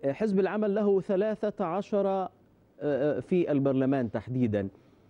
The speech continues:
إلى أي حد يمكن أن يؤثر وهو أقلهم، يعني، إن لم يكن، آه، آه، آه، آه، الأقل في هذه التشكيلة؟ إذا قورن بإسرائيل بيتنا خمسة عشر، شاس أحد عشر،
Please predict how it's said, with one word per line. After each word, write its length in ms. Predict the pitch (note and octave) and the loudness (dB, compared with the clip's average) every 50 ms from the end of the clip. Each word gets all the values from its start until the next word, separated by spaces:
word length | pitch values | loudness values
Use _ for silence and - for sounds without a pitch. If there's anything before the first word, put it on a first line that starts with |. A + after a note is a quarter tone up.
| - _ - - | -20 _ -4 0
إلى 140 | F3 G3 - | 0 0 2
أي 180 | - C#4 D#4 A#3 | 2 2 2 2
حد 240 | E3 - A3+ F3+ D#3+ | 0 -2 -2 0 0
يمكن 360 | G3 G#3 F#3 - F#3+ D#3 C#3+ | 0 0 0 -2 -2 -2 0
أن 120 | C#3 C#3+ | 2 0
يؤثر 500 | D3 D3 - A#3+ A#3 - - - B2 G#2 | 0 0 0 -4 -6 -6 -2 -2 0 2
وهو 300 | A2 A2+ A2+ A#2+ D3 D3+ | 2 0 2 2 0 0
أقلهم، 640 | D3 - E3 - - A#3+ A3+ F#3+ D#3+ A#2+ G#2+ G#2 G2 F#2 | 0 -2 -6 -4 -2 0 2 2 2 2 0 -2 -4 -4
يعني، 460 | F2 F2 E2 G2+ C#3 F#3+ - - - | -6 -4 -2 0 0 0 0 0 0
إن 100 | C#3 C3+ | 2 2
لم 140 | C#3 C3+ D3 | 2 2 0
يكن، 260 | E3 E3 - D#3 D3 | -2 0 0 -2 -2
آه، 60 | D3 - - - - _ - | -2 -6 -12 -20 -20 _ -4
آه، 1080 | - B2 B2 B2+ C3+ C3+ B2 A#2+ A2 G#2+ A#2 A2+ G#2+ E2 A#2 A#2 A2+ - - A#2 - - | -2 0 0 0 0 0 0 0 0 0 -2 -2 -2 0 0 -2 -2 0 -2 -4 -2 0
آه، 0 | |
آه، 40 | C3+ | -2
الأقل 460 | B2+ - D3+ - - F3+ F3 D3 A#2 | -2 -2 -4 -4 -2 0 2 2 0
في 280 | G#2 - - B2+ B2 - | 0 0 0 0 0 0
هذه 320 | - C3 C#3+ C3+ C3 B2+ A#2+ | -2 -2 -2 0 0 0 -2
التشكيلة؟ 600 | A2 - B2 A2 - - - F3 D3 G2+ D#2+ - - _ _ | -2 -4 -6 -6 -4 -2 0 0 0 0 -2 -6 -10 _ _
إذا 200 | - B2+ B2 D3 | -2 0 0 0
قورن 460 | D3 - - F3+ F3+ E3+ D#3+ D#3 D3+ C#3+ | -2 0 0 0 2 2 0 0 -2 0
بإسرائيل 600 | C#3 C#3 C#3+ C#3 C3+ - D3 C#3+ C#3 D#3+ D#3 C#3+ | 0 0 0 0 -2 -2 -2 0 0 0 0 2
بيتنا 360 | C#3+ C#3+ C#3 - D3+ C#3+ C3 | 0 0 0 0 -2 -2 -2
خمسة 320 | - D3 C3 - - B2 - | -2 -4 -4 -2 -4 -4 -4
عشر، 400 | A2 A2 B2+ - - C#3 A#2+ A2+ | -2 -4 -4 -4 -2 -2 -2 -2
شاس 340 | - - C3+ A#2+ A#2 - - | -2 -2 -2 -2 -2 -4 -8
أحد 240 | A#2 - - G#2 G#2+ | -8 -6 -4 -4 -2
عشر، 360 | G2 A#2 - - B2 A#2 | -2 -4 -4 -4 -6 -6